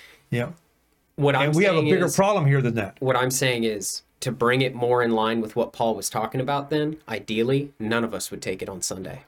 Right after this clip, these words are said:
Speaker 1: But,
Speaker 2: because
Speaker 1: but
Speaker 2: one of us doesn't.
Speaker 1: what, what I'm saying is, is if all your worship is what people see on Sunday morning and never any other time, I understand why you're not
Speaker 2: Well,
Speaker 1: taking
Speaker 2: yeah,
Speaker 1: it.
Speaker 2: that's, that,
Speaker 1: But
Speaker 2: that,
Speaker 1: that,
Speaker 2: yeah.
Speaker 1: but I don't know
Speaker 2: Yeah.
Speaker 1: a person's heart. Moses didn't know these people's hearts.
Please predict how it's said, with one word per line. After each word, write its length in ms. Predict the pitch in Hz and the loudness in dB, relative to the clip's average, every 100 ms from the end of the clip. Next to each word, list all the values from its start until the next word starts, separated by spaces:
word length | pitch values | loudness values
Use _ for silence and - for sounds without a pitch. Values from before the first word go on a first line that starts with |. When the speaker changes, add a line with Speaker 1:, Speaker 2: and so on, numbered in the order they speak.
| - | 0
Speaker 1:
But, 180 | 139 - | 0 2
Speaker 2:
because 240 | 123 151 | 2 2
Speaker 1:
but 80 | 110 | 2
Speaker 2:
one 160 | 123 | 2
of 120 | 113 107 | 2 -2
us 140 | - | -4
doesn't. 300 | 107 95 - - | -4 -6 -8 0
Speaker 1:
what, 260 | 147 170 160 | 2 2 2
what 200 | 147 170 | 2 4
I'm 120 | 143 | 2
saying 320 | - 170 170 | 4 4 4
is, 200 | 135 131 - - - - - | 2 0 -2 -18 -20 -20 -2
is 300 | 156 139 139 - _ - | 0 2 -2 -12 _ 0
if 200 | 147 139 - - _ - | 0 0 -10 -20 _ -8
all 380 | 160 165 190 220 | 0 2 4 4
your 200 | 185 165 | 4 4
worship 600 | 123 147 175 - 208 208 - _ _ _ _ - | 4 4 4 2 2 0 -16 _ _ _ _ 2
is 200 | 139 120 | 2 4
what 240 | 135 - | 2 4
people 240 | 170 170 139 | 2 2 2
see 180 | - 165 | 4 4
on 100 | 143 | 4
Sunday 260 | 170 147 | 4 6
morning 260 | 135 143 156 | 6 6 4
and 80 | 127 | 4
never 200 | 139 139 | 4 4
any 100 | 135 | 4
other 160 | 139 143 | 4 4
time, 300 | 147 151 165 | 4 2 2
I 60 | 143 | 2
understand 300 | 143 139 139 | 2 2 2
why 80 | 131 | 2
you're 80 | 113 | 0
not 80 | 220 | 2
Speaker 2:
Well, 80 | 254 | 4
Speaker 1:
taking 100 | 285 | 4
Speaker 2:
yeah, 120 | 185 | 2
Speaker 1:
it. 60 | 202 | 2
Speaker 2:
that's, 260 | 269 - | 0 -2
that, 280 | - 277 - | 0 0 4
Speaker 1:
But 120 | 165 | 2
Speaker 2:
that, 60 | 170 | 4
Speaker 1:
that, 140 | 196 | 2
Speaker 2:
yeah. 60 | 147 | 4
Speaker 1:
but 100 | 170 | 4
I 120 | 175 | 4
don't 220 | 208 190 | 4 4
know 120 | 170 175 | 6 4
Speaker 2:
Yeah. 60 | |
Speaker 1:
a 40 | 175 | 4
person's 280 | 165 151 | 4 4
heart. 260 | 247 262 - - - - 127 | 4 2 0 -8 -10 2 4
Moses 300 | 190 262 254 | 6 4 4
didn't 160 | 226 | 4
know 100 | 190 | 6
these 120 | 226 - | 4 2
people's 220 | 202 160 | 2 4
hearts. 420 | 185 269 - - | 4 2 -4 -14